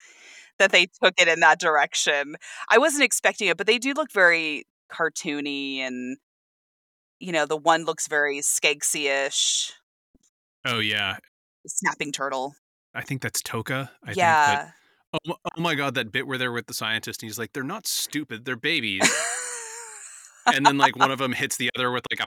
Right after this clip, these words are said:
Speaker 2: pan or something and goes, "Bang!" And he goes, "All right, they're stupid babies." <laughs>
Speaker 1: <laughs>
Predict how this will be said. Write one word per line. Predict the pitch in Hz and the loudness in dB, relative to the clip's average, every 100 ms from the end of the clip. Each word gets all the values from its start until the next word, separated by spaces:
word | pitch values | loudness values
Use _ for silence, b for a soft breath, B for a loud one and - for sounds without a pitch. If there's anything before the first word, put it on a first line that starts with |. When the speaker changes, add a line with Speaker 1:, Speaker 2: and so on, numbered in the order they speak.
| - | -4
Speaker 2:
pan | 110 104 104 | -2 0 0
or | |
something | 104 104 107 104 | -2 -4 -2 -2
and | 101 | -2
goes, | 101 87 _ 104 | -8 -10 _ -4
"Bang!" | 151 139 127 107 92 98 | 2 4 4 2 -2 -6
And | 127 | -6
he | 113 | -4
goes, | 104 - | -6 -6
"All | 123 | -2
right, | 95 95 | -2 -2
they're | |
stupid | 98 - 120 104 101 | -6 -6 -6 -8 -6
babies." | 95 87 87 85 - | -4 -6 -8 -12 0
<laughs> | |
Speaker 1:
<laughs> | - - - 370 - - 339 - | 2 2 2 6 6 8 4 6